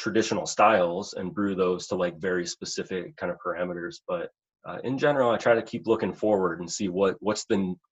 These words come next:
what's new, what can I brew that's new, and what's the next recipe that we do. We're, we're kind of in a, you know, in a point now where we're just trying to hold on, you know, so there's not a whole lot of,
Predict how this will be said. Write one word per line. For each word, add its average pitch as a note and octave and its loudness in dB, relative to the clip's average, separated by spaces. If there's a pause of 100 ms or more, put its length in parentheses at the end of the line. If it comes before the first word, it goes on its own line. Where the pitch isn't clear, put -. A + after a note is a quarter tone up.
what's A#2+ 2
new, G2 2
what F#2 0
can G2+ -2
I F#2 0
brew F2+ -4
that's F2 -8
new, F2 -4
and D#2+ -14 (260)
what's G2 -4
the G2 -2
next F2+ -4
recipe F2+ -2
that E2+ -8
we F2+ -8
do. F2 -6 (420)
We're, D3 8
we're C#3+ 4
kind D3+ 10
of C3+ 6
in C3+ 8
a, G#2+ 6
you A#2 0
know, G#2+ 8
in G2+ 6
a F#2+ -4
point A2+ 4
now G#2+ 8
where F#2+ 6
we're F2+ -2
just F#2+ -4
trying G#2 6
to E2+ 2 (100)
hold F#2 2
on, E2+ 2 (220)
you F2 -14
know, F2+ -4
so G2+ 4
there's F#2+ -6
not G#2+ 4
a - -4
whole G2 -4
lot F2 0
of, E2+ -6